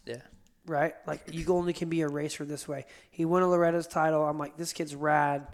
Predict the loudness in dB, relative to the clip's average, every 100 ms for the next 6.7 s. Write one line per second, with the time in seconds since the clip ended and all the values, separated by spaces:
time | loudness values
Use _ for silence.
0 | -20 -20 -20 -20 _ -6 -4 -4 0 0
1 | 0 -8 -4 -2 0 2 4 2 0 -2
2 | -2 -2 -6 -16 -20 -16 -4 0 0 -2
3 | -2 0 2 0 -2 -4 -4 -4 -10 -14
4 | -14 -4 -2 -2 -4 -6 -4 0 0 0
5 | -4 -8 -8 -10 -8 -6 -6 -6 -8 -6
6 | -8 -6 -2 -2 -2 -6 -10